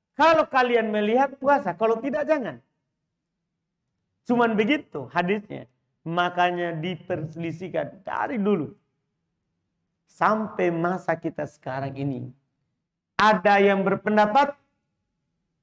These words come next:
ya, bahwa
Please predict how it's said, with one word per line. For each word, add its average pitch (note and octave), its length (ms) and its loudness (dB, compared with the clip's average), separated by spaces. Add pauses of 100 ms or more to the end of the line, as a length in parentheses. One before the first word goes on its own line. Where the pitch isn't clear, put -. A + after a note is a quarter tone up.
(1080)
ya, G3+ 400 4 (1300)
bahwa A#3 720 6